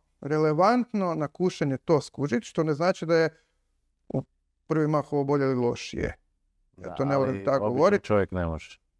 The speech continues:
Speaker 1: E, kad dođeš onak, krkneš, ne, ali čim te malo neko osvi-, osvijesti, dakle,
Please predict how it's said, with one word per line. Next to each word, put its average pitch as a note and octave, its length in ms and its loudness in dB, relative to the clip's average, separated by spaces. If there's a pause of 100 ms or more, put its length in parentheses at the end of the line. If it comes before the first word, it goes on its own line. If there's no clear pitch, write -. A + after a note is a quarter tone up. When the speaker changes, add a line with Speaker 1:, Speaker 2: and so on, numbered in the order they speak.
(120)
Speaker 1:
E, - 60 -20 (640)
kad E3+ 140 -2
dođeš A3 300 2
onak, G#3+ 280 0
krkneš, A3+ 440 0
ne, A3+ 240 2 (200)
ali D3+ 240 0
čim C#4+ 180 2
te B3+ 140 0
malo G3+ 240 4
neko E3+ 260 0
osvi-, - 260 -6
osvijesti, D#3 720 0
dakle, A#2+ 380 -4